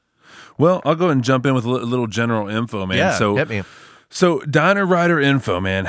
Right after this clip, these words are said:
Speaker 1: This,
Speaker 2: Dino Rider.
Speaker 1: this was a toy cartoon aired in nineteen eighty-eight for the launch of a new toy, Tyco toy line, and that is it, man. If, if this show, this show would have never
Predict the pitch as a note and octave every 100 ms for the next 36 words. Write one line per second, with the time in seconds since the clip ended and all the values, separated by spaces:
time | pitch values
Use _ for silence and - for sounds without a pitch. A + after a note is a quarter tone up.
0 | - - D3+ D3 C3+ A2 D#3+ F3+ F#3 F#3+
1 | F3 C3+ C3+ C3 B2+ A2+ - C#3 D3 D#3
2 | - C#3+ C3 - B2 A2+ A2+ A2+ A2+ G#2+
3 | G2+ G2+ G#2+ G2 - A2+ G#2+ G2+ F#2 F#2
4 | F#2+ - A2+ G#2 G2+ G#2+ A2 A2 G#2 G2+
5 | F#2+ F#2+ A#2+ B2 A#2 - A2+ A2 - -
6 | A#2 A#2+ - A#2 A2+ G#2+ - G2+ F#2+ F#2
7 | F#2+ F#2 - - A2 B2 F#3+ D3 G#2+ G2+
8 | F2+ F2 F2+ - G2 F#2+ - - G#2+ G#2+
9 | C3+ - C#3+ A#2+ B2+ - C#3 B2 G2+ G2+
10 | G2+ G2 G2 F#2+